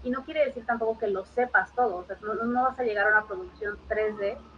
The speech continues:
con un currículum que explique que sabes todo, ¿no? Tienes que tener una noción de todos los procesos y tener, este, la humildad de preguntarle a todos qué es lo que están haciendo,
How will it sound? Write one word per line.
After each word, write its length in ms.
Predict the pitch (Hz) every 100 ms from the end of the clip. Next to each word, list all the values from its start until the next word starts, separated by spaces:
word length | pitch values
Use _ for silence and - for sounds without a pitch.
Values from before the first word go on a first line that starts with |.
| - -
con 160 | 214 214
un 120 | 220
currículum 520 | 233 226 220 226 214
que 80 | 202
explique 460 | 190 - 220 220 220
que 120 | 285
sabes 280 | - - - -
todo, 260 | 262 -
¿no? 140 | 175 740 - - - -
Tienes 200 | - 277
que 100 | - 294
tener 240 | 277 262 -
una 280 | 269 - -
noción 640 | 381 - - 220 180 - - -
de 100 | 185
todos 280 | 208 208 214
los 120 | 202 -
procesos 500 | 175 208 208 302 349 - -
y 100 | 233
tener, 540 | - 196 196 381 196 202
este, 720 | 196 - - 403 381 175 165 - - -
la 220 | 208 208 190
humildad 600 | 190 190 359 349 359 -
de 80 |
preguntarle 680 | - 190 180 175 180 233 233
a 60 | 170
todos 360 | 170 165 170 170 - - -
qué 80 | 196
es 100 | 240
lo 80 |
que 60 | 240
están 220 | 233 208
haciendo, 520 | 202 - 202 196 196